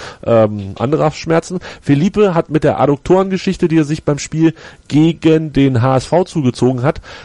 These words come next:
mehr zu kämpfen, muss jetzt wieder ins M R T. Ähm, die ersten munkeln schon, das könnte vielleicht tatsächlich das Hinrunden aus sein. Das wäre bei Felipe natürlich hochgradig überraschend.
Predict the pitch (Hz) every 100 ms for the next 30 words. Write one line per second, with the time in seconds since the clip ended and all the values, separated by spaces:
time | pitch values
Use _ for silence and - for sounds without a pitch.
0 | - - - 113 147 208 156 - 120 156
1 | 139 160 151 - 147 117 123 - 127 110
2 | - 156 180 151 233 - - - - 117
3 | 120 120 123 127 127 127 - _ - 131
4 | 143 185 - 170 80 85 101 95 - 76
5 | 117 127 165 202 196 165 170 180 156 143
6 | - 170 170 143 139 139 131 147 139 139
7 | 127 185 226 143 120 92 95 98 107 113
8 | 127 123 127 123 - 120 135 123 117 127
9 | 104 147 - 98 92 90 95 92 98 175